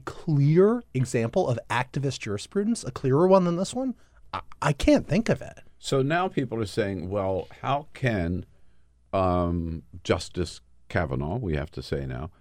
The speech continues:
Speaker 2: um, handle certain cases, particularly for cases brought by Democratic senators to challenge a particular law or whatever, or, or some of these things that he has, that, that he talked about? How could, how could he not recuse himself?"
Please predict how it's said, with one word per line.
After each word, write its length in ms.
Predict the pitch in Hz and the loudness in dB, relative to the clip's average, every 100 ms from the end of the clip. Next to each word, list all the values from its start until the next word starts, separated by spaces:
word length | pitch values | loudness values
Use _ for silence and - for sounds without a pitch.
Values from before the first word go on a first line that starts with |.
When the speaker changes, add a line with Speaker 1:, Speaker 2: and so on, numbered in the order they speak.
| - _ _ | -20 _ _
Speaker 2:
um, 460 | - 90 87 87 - | -2 2 2 0 -4
handle 460 | - 123 160 120 90 | -4 0 2 2 0
certain 340 | - 110 - | 0 -2 -2
cases, 520 | 87 113 147 - 73 - - | -2 -2 -2 -6 -8 -10 -10
particularly 380 | 123 151 143 127 | -6 -4 -4 -4
for 100 | 87 | -4
cases 400 | 95 82 92 82 | -2 -2 -4 -6
brought 360 | - 80 87 | -2 -2 -2
by 380 | 87 80 80 80 78 - - - - - - - - | -2 0 0 -2 -6 -18 -20 -18 -18 -18 -20 -20 2
Democratic 540 | 87 85 87 78 80 | 4 4 2 0 -2
senators 840 | - 73 78 90 127 170 - - - - | -4 -2 -2 -2 -2 -4 -14 -20 -20 -16
to 120 | 80 | -6
challenge 420 | - 76 80 78 | -4 -2 -4 -8
a 40 | |
particular 480 | - 78 80 - 71 | -12 -8 -6 -4 -4
law 340 | 60 76 101 - | -4 -2 -2 -2
or 120 | 80 | -2
whatever, 460 | 69 69 65 95 127 - - - _ - | -4 -6 -4 -6 -6 -14 -20 -20 _ 0
or, 600 | 98 92 90 92 90 - | 4 6 6 4 2 2
or 140 | 98 92 | 0 0
some 200 | 107 98 | 0 0
of 60 | |
these 160 | 92 90 | -2 -2
things 280 | 95 90 80 | -2 -2 0
that 200 | 85 80 | -2 -2
he 200 | 95 85 | -2 -2
has, 440 | 78 - - - - - _ | -4 -8 -14 -18 -20 -20 _
that, 160 | 92 - | -8 -4
that 140 | 92 | -4
he 80 | 80 | -4
talked 300 | 87 120 131 | -2 -4 -2
about? 200 | 90 78 | -6 -2
How 100 | 104 | -2
could, 240 | 113 101 - - - - | 0 -4 -6 -20 -14 -4
how 140 | 110 | -2
could 180 | 131 120 | 0 0
he 80 | 104 | 0
not 340 | 92 113 135 | 2 2 2
recuse 440 | 95 92 - 95 85 | 2 2 2 -2 -2
himself?" 400 | 65 - - | -8 -8 -8